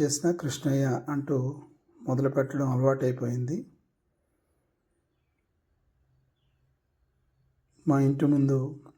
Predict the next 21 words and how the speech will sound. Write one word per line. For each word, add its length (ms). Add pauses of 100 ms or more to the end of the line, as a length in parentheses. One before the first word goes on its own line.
(120)
మా 180
ఇంటి 220 (720)
గార్డెన్లో 500
కానీ 460 (220)
ప్రతి 240 (140)
చోట 180
కృష్ణయ్య 640
ప్రతిమలు 720 (120)
ఉంటూ 280
ఉంటాయి. 640 (1700)
బయటికి 360
వెళ్ళినా 440
వచ్చినా 420
కూడా 240
ఆయన్ని 560
ఒకసారి 360 (100)
చూసుకొని 560 (1000)
అన్ని 200
పనులు 280
చేస్తూ 500
ఉంటాము. 680